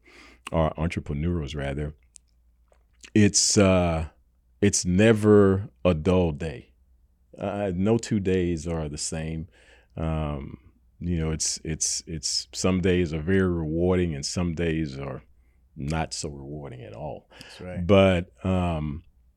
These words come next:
Speaker 1: you know, it's just, for me, I think the excitement of knowing that, um,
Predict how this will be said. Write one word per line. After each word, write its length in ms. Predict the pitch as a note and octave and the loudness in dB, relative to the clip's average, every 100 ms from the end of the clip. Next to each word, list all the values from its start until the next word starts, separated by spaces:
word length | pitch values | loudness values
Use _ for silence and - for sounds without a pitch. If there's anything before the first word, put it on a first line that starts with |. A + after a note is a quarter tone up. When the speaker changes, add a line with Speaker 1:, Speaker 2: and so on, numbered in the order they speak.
| _ _ _ | _ _ _
Speaker 1:
you 160 | F#2+ G#2 | 2 4
know, 140 | F2+ | 4
it's 160 | F#2 - | 2 2
just, 340 | G#2+ G2 - | 4 4 0
for 160 | - F2+ | 0 0
me, 600 | E2+ G2 F#2 D#2+ D#2+ - - | 2 2 2 0 -4 -10 -10
I 120 | D#2+ | -8
think 260 | - E2+ - | -4 -4 -6
the 300 | - E2 D#2 | -6 -4 -2
excitement 720 | C2+ - - E2+ D#2 D2 D2+ - _ _ _ | -4 -6 -4 -2 -4 -6 -8 -10 _ _ _
of 160 | D2+ D2+ | -8 -4
knowing 540 | D#2 E2 E2 D#2 C#2+ | -4 -2 -4 -4 -6
that, 360 | D2 C#2+ - D2+ | -6 -8 -8 -8
um, 380 | C#2+ C2+ C#2+ | -8 -8 -14